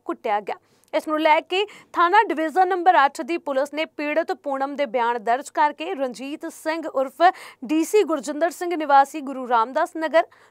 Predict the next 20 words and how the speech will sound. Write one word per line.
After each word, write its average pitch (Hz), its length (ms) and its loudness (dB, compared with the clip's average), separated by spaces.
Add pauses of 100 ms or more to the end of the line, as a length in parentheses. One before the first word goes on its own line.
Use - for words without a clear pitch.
(120)
ਬੱਲੀ 277 320 2
ਪ੍ਰਧਾਨ 311 460 2
ਤੇ 294 100 -8
ਉਸ 285 120 -4
ਦੀ 233 120 -10
ਪਤਨੀ 302 480 -4
ਸਣੇ 269 420 -2 (380)
ਹੋਰਾਂ 403 380 6
ਤੇ 359 160 -8 (120)
ਤਿੰਨ 294 180 -4
ਸੌ 302 180 -4
ਤੇਈ, 339 320 -2 (280)
ਤਿੰਨ 285 140 0
ਸੌ 330 120 -4
ਇਕਤਾਲੀ, 302 580 2
ਤਿੰਨ 277 240 -6
ਸੌ 285 120 -4
ਚੁਰੰਜਾ 285 580 0
ਏ 269 220 -6 (160)
ਅਤੇ 311 220 -2